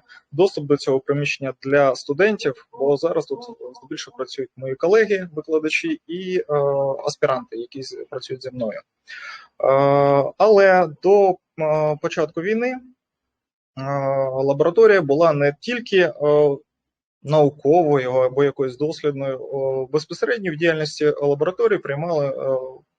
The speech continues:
участь студенти. Е, на обладнанні, яке, яке ми збираємо, проводилися лабораторні роботи, тобто студенти навчалися, о, тр-, е, займатися три Д друком, лазерним гравіюванням, е, фрезеруванням,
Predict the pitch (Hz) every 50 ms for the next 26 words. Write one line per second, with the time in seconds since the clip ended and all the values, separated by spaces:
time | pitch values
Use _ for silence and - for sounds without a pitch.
0 | _ - 170 180 - 151 147 - - - 135 135 143 135 120 _ - _ _ _
1 | _ _ - - - - _ - - 117 123 123 123 123 123 123 123 123 123 123
2 | 123 123 127 147 175 196 196 185 165 156 175 175 170 156 160 156 151 147 147 139
3 | 143 - 151 151 151 147 143 - 170 151 151 143 147 143 147 143 139 135 135 123
4 | - - 143 143 143 139 139 135 131 135 - - 131 135 135 147 170 170 - 208
5 | 196 196 185 175 175 156 131 127 131 131 - - - - - _ - 127 - -
6 | 135 131 - 151 151 147 - - 139 135 135 135 143 135 - - 147 135 131 127
7 | - - 127 123 _ _ _ _ 131 127 131 127 127 127 127 127 - - - -
8 | 110 113 135 127 127 120 - _ _ _ _ - 156 156 156 160 156 151 135 123
9 | - 131 - - 180 196 185 185 165 143 143 151 147 143 - 139 135 131 131 139
10 | 151 165 165 170 165 160 156 160 160 160 160 165 156 139 131 139 135 131 127 123
11 | 123 120 120 _ _ - - - - _ - - 131 131 131 131 131 127 127 127
12 | 123 123 - _ - 135 143 175 180 185 190 175 180 170 147 151 147 143 139 131
13 | 127 120 117 117